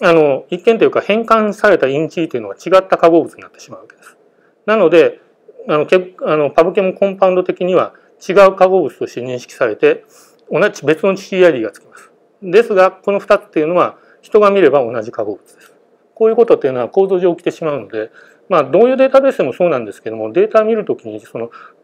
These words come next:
あの、かな-、データベースが必ず全部正しいかというと、まあ、そういう、必ずしもそういうわけではないという問題点で、どこでも内包している一つの問題ではあるんですけども、そういう形で、その、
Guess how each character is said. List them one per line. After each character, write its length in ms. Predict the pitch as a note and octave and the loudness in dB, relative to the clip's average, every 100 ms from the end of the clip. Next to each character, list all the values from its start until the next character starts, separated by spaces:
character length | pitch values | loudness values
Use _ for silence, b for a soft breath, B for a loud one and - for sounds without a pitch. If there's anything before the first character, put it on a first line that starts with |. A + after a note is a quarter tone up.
| - | -6
あ 140 | C3+ | -4
の、 240 | B2 A2+ G#2+ | -2 -4 -8
か 180 | - | -6
な-、 200 | F#3 A3 - b b b _ _ C#4+ - _ | -6 -6 -10 b b b _ _ -20 -20 _
デ 220 | A3 D#3 A#3 | -4 0 4
ー 20 | |
タ 120 | C4 | 4
ベ 80 | B3+ | 4
ー 20 | |
ス 100 | F#3 | 2
が 80 | C3+ | 0
必 340 | - F3+ A#3 | 0 0 -2
ず 80 | G#3+ | -2
全 220 | A3+ A#3+ | -2 0
部 240 | E3+ A2+ - _ _ - | 0 -4 -6 _ _ -6
正 260 | E3 G3+ | -2 -2
し 60 | F#3 | -2
い 40 | |
か 120 | C3 | -6
と 120 | G#2+ G#2+ | -8 -10
い 40 | |
う 60 | G#2+ | -6
と、 240 | A#2 A2 _ - | -6 -8 _ -8
ま 180 | C3+ G#2 | -6 -6
あ、 40 | |
そ 180 | - G3 | 0 2
う 40 | |
い 40 | G3+ | 2
う、 160 | G#3 b b b b - | 0 b b b b -2
必 120 | F3+ | 2
ず 80 | G3 | 2
し 60 | F3 | 0
も 60 | C3+ | -2
そ 100 | D#3 | 2
う 20 | |
い 40 | |
う 20 | |
わ 80 | D#3+ | 2
け 80 | D#3+ | 0
で 60 | A#2+ | -4
は 60 | |
な 80 | A2+ | -8
い 60 | A2+ | -8
と 80 | |
い 40 | A#2 | -8
う 0 | |
問 120 | A2 | -6
題 160 | A2+ A2+ | -6 -6
点 140 | C3+ | -6
で、 80 | A#2+ | -4
ど 120 | C#3 | -4
こ 120 | F#3 | -2
で 60 | G3+ | -4
も 100 | C#3 | -4
内 140 | B2+ | -4
包 120 | B2+ | -6
し 80 | A#2 | -6
て 80 | - | -8
い 20 | |
る 60 | A#2 | -8
一 160 | - | -8
つ 100 | D#3+ | -12
の 80 | A#2+ | -12
問 200 | G#2+ A#2 | -12 -8
題 160 | A#2 A#2+ | -4 -4
で 40 | |
は 60 | G#2+ | -4
あ 40 | |
る 60 | F#2 | -8
ん 40 | |
で 60 | _ | _
す 100 | - | -20
け 80 | B2+ | -14
ど 80 | D3+ | -12
も、 180 | C3 B B B _ | -12 B B B _
そ 120 | G#3+ | -4
う 40 | |
い 40 | G3 | -2
う 60 | |
形 360 | G3 F#3 F#3 F#3+ | -2 -2 -4 -4
で、 220 | F#3+ F#3 | -4 -4
そ 140 | - E3+ | -4 -2
の、 200 | D#3 | -2